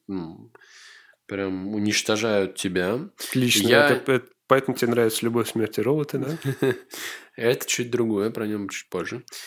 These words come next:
Speaker 1: Я не люблю, э, драмы в чистом их проявлении, когда просто какая-то история. Хотя а, драмы, допустим, того же, м, с, с участием Уилла Смита,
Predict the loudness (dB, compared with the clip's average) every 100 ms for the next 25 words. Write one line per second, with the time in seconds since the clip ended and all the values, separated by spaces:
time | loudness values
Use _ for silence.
0 | -20 _ 2 2 2 2 2 2 2 0
1 | 0 2 2 2 0 -8 -20 -12 -6 -4
2 | -2 -2 0 0 0 -2 2 4 4 2
3 | 2 0 -2 _ -14 -4 2 2 2 -4
4 | -4 -2 -4 -2 -2 0 0 0 0 -2
5 | -4 -4 -2 -4 -4 -10 -10 -6 -6 -4
6 | -4 -2 -2 0 -4 -8 -18 -18 0 0
7 | 4 4 6 4 -2 -14 _ -6 -2 0
8 | 0 0 2 2 2 0 -2 -4 -4 -6
9 | -6 -6 -4 -2 -2 -2 -2 -2 -2 -4
10 | -6 -10 -16 -20 -14 -10 -8 -8 -10 -12
11 | -12 -8 -4 -4 -4 -6 -6 -2 -2 -2
12 | -4 -4 -4 -4 -4 -4 -4 -6